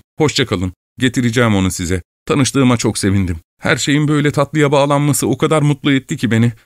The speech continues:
anlatamam. Köpeği de unutmayın sakın, onsuz gelmeyin." İvan Andreyiç karı kocayı selamlayarak odadan çıkıyordu ki birden geri döndü.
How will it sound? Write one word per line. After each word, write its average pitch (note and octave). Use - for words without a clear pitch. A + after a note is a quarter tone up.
anlatamam. A#2
Köpeği A#2+
de B3
unutmayın D#3
sakın, -
onsuz D3
gelmeyin." F2+
İvan G#2
Andreyiç G#2
karı G2+
kocayı F#2+
selamlayarak F2+
odadan F2
çıkıyordu F2
ki C#3
birden G2+
geri D2+
döndü. C2+